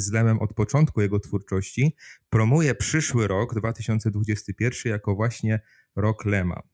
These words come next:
w tą jego setną rocznicę urodzin. To bardzo ciekawa inicjatywa moim zdaniem.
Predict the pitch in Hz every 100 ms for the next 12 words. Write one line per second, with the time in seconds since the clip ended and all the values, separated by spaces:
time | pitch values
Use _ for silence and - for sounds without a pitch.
0 | - - - 104 104 95 104 - 127 127
1 | 117 107 98 - 101 - 101 98 90 90
2 | - - _ _ - 143 139 131 131 131
3 | 139 123 110 107 - 104 127 101 98 95
4 | 90 90 87 92